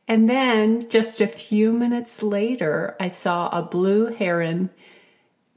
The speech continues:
beside a rock on the beach, like the rocky part of the beach.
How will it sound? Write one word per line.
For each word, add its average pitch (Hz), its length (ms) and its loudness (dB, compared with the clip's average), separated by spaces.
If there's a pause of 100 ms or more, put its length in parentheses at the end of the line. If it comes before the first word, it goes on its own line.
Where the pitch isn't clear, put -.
(100)
beside 185 560 2
a 214 80 2
rock 180 500 -2
on 170 480 0 (160)
the - 80 -2
beach, 165 560 -4 (160)
like 175 220 -4
the 185 100 0
rocky 170 380 0
part 160 260 -2
of 170 140 -6
the 170 240 -4 (500)
beach. - 460 -6